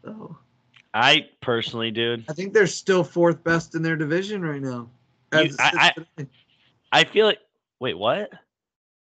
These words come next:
Speaker 1: As it sits today, I think they're probably fourth best in the division. Today's roster, I think they,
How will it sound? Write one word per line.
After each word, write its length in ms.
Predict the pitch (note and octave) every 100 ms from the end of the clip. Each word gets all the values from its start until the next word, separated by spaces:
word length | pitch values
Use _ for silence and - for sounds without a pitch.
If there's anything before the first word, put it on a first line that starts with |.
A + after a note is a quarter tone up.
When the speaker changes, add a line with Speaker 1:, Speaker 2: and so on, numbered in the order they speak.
| _ _
Speaker 1:
As 180 | D#3+ F3
it 80 | E3
sits 300 | - G3+ -
today, 500 | A#3 F#3+ F#3+ E3 E3
I 60 |
think 300 | E3 F3 E3+
they're 140 | E3 D#3
probably 540 | E3 D#3 D#3 D3 D#3
fourth 400 | C#3+ - D3 D3 C#3+
best 320 | C#3+ - D3
in 80 | C#3
the 80 |
division. 440 | C3 B2 B2 A#2 A2+ E3
Today's 500 | E3+ D#3 D#3+ E3 D3+
roster, 560 | D3+ C3+ C3 - C3+ C3
I 120 | C#3
think 280 | - C#3 C3
they, 200 | C#3 C3